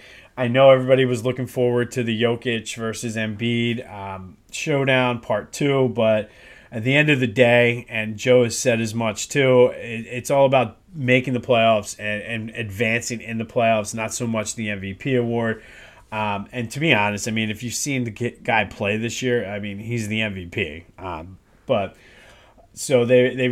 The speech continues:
do return home. Um, they're still locked into that third seed. Um, Cleveland's closing in on them, but, uh, there's still,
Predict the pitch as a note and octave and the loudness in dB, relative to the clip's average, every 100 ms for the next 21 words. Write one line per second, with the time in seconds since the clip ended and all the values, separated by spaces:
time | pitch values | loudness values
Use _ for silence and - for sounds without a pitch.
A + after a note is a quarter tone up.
0 | B2+ A#2+ F3+ E3+ - E3 D3 C3+ C3 B2+ | -2 2 4 4 2 4 4 4 6 6
1 | B2+ - A2+ A2 G#2+ G#2 A2 - - C#3+ | 4 -2 -4 -2 -2 -4 -6 -6 -2 4
2 | C3 B2+ B2+ A#2+ C3+ A#2+ B2+ A#2 G#2 - | 6 6 4 2 -2 -4 0 -2 -2 -2
3 | A#2+ A#2+ - - A#2+ A2+ A2+ A2 F2+ G#2 | 0 -2 -4 -6 -2 0 0 -2 -6 -10
4 | G2+ G2 F#2+ F#2 _ _ _ - C#3+ C#3 | -10 -10 -12 -18 _ _ _ -2 2 2
5 | C3+ B2 - D3 C#3+ C3 C3 C3 C3 B2+ | 0 -4 -2 2 2 2 0 2 2 0
6 | B2 A#2 A#2 A2 - G#2 G2+ G2+ F#2 G2 | 0 -2 -4 -8 -10 -8 -6 -8 -8 -10
7 | F#2+ - - - - - - - - - | -12 -14 -18 -16 -16 -18 -20 -20 -16 -12
8 | - - - C#3+ C3 - D3 C#3 C3+ | -12 -12 -2 0 0 4 10 12 12